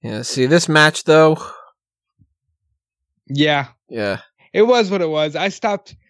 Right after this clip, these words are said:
Speaker 2: taking notes after the Lashley Reigns match because everything else was pretty straightforward, and I was actually invested in the main event. Well, partially.
Speaker 1: So we're going Alexa Ronda.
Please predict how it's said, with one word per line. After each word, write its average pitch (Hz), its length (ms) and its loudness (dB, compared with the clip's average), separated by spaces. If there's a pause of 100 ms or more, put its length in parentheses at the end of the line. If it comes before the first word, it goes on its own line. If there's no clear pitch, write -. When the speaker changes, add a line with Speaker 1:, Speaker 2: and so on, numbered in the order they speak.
(200)
Speaker 2:
taking 151 320 -8
notes 117 320 -10
after 127 340 -8
the 120 180 -4
Lashley 120 540 -4
Reigns 117 320 -2
match 117 240 -4
because 127 200 -4
everything 156 360 0
else 135 420 -2 (680)
was 123 120 -6
pretty 139 220 0
straightforward, 139 760 0
and 120 120 -14
I 120 60 -6
was 117 120 -6
actually 120 560 -6
invested 120 720 -4 (100)
in 135 80 -2
the 127 60 0
main 123 180 0
event. 117 480 -4 (560)
Well, 107 300 -6 (1600)
partially. 104 420 -4 (1200)
Speaker 1:
So 135 200 4
we're 156 200 0
going 175 280 8
Alexa 113 600 2
Ronda. 95 580 -6